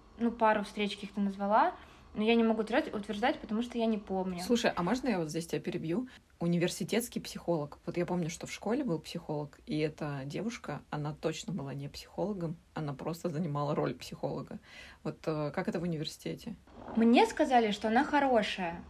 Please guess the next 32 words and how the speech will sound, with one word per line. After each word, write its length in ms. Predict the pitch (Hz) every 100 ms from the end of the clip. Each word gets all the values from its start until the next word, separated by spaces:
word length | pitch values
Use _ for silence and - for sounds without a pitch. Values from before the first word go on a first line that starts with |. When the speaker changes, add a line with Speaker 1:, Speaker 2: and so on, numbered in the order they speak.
| - - - - - - -
Speaker 1:
Я 80 | 233
не 100 | 262
знаю, 220 | 302 254
там, 160 | 247 240
получается, 420 | 269 262 285 277
была 240 | 240 262
больница 640 | 254 247 254 453 - 247 208
от 320 | 220 220 214 -
белгу, 560 | 202 220 226 220 175 185 - -
Белгородский 580 | 214 208 202 196 -
университет. 500 | 196 190 - 202 190 - - - - - -
Вот, 300 | 202 220 202 -
и 480 | 220 226 226 220 214
мне, 240 | 214 226 285
я 120 | 226
точно 320 | 262 277 247
помню, 200 | 240 302
что 120 | 294
мне 80 | 240
сказали: 240 | 233 220 208
"Она 120 | 233
хорошая, 720 | - 220 240 370 - 349 330 -
она 220 | - 220 247
тебе 220 | 220 233
понравится". 680 | 233 202 185 175 - - - - - - - - - - - - -
В 180 | 214 247
итоге 380 | 247 302 240 220
у 40 |
меня 180 | 226 294
начали 300 | 311 - 247
появляться 480 | 247 240 254 262 226
отношения, 760 | 214 202 262 339 403 381 370